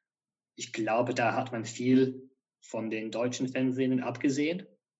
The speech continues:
also wie man sowas koordiniert und macht. Ähm, und ja, war erstmal ein, äh, erstmal ein kleiner Sieg.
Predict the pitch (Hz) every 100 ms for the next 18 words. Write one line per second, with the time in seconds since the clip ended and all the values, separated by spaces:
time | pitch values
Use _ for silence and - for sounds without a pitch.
0 | _ _ _ _ _ _ _ 123 110 101
1 | 127 131 123 123 120 - 120 123 117 117
2 | 139 135 - 120 123 135 - - - _
3 | _ - _ _ - 110 110 110 110 101
4 | - _ - 110 107 - - - _ _
5 | - 110 - _ _ _ _ _ _ _
6 | _ 110 123 123 123 143 - 135 131 131
7 | 123 123 117 113 110 110 113 147 139 139
8 | 127 120 113 110 110 104 95 98 -